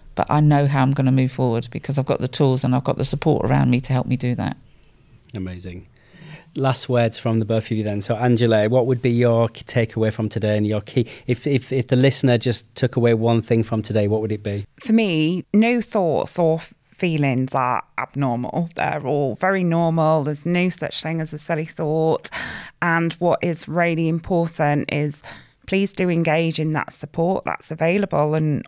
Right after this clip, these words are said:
Speaker 3: on offer for you. But importantly, and from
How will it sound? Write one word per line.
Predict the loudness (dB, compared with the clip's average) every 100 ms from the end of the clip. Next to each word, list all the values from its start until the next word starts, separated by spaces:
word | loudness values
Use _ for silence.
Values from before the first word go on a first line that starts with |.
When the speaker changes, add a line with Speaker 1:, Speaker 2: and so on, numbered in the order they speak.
| -2
Speaker 3:
on | 0 0
offer | 0 -4
for | -4 -2 0
you. | 2 0 -2 -8 -14 -8
But | -4
importantly, | -4 -2 0 0 -2 -6 0 2 2 2
and | 0 0 -4
from | -14 -6 -4 -2